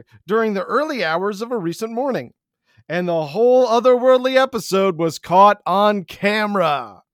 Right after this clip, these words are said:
Victoria Hepworth.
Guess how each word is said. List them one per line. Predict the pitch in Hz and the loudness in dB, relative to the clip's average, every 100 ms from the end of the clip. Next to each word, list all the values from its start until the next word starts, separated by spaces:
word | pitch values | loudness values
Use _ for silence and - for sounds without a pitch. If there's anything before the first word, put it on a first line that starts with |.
| _ _ _ _ _ _ _ _ _ _ _ _ - | _ _ _ _ _ _ _ _ _ _ _ _ -6
Victoria | 202 - - 294 311 277 240 180 | -6 -6 -6 -2 -2 2 2 2
Hepworth. | - 277 302 180 151 143 135 170 - | 2 2 2 2 -4 -2 -4 -8 -18